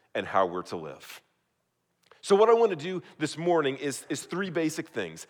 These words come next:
I want to give you a quick overview and introduction to the book of Genesis.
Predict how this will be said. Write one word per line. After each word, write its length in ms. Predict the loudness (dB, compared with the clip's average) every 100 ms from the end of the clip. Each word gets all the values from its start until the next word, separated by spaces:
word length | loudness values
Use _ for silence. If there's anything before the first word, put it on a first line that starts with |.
| -20 -8 0
I 60 |
want 160 | 2 2
to 60 | 0
give 160 | -4
you 200 | -4 -8 -10 -2
a 100 | -2
quick 480 | 0 6 6 4 2
overview 720 | 6 6 6 -2 -4 -6 -4 -2
and 180 | -4 -2
introduction 640 | -4 -4 2 2 2 -4 -8
to 240 | -10 -8
the 100 | -6
book 200 | -4 -4
of 60 | -4
Genesis. 800 | -4 -4 -6 -12 -12 -14 -16